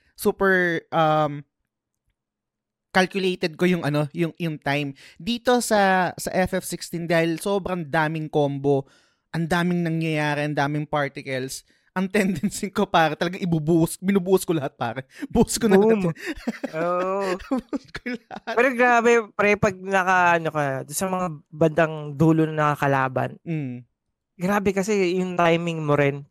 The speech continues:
Speaker 1: Mm.
Speaker 2: Pag, pag hindi gumamit ng mga accessibility items, ah,
Speaker 1: Mm.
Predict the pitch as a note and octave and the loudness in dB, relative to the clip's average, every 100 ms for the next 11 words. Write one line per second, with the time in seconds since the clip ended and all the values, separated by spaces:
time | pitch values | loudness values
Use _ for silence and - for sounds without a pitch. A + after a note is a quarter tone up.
0 | _ _ C3+ C#3 B2+ A#2 G3+ G#3 A3 A3+ | _ _ -14 -10 -8 -4 0 0 2 4
1 | A#3 G3+ A3 G3 F#3+ G3 F#3 F3+ E3 D#3+ | 4 4 4 4 2 0 2 4 4 4
2 | D3+ D3+ E3 - D3+ D3 D3 D3+ C#3 C3 | 2 2 0 0 0 0 0 0 -2 -4
3 | C#3 C#3 - - D3 B2 | -6 -6 -8 -8 -10 -10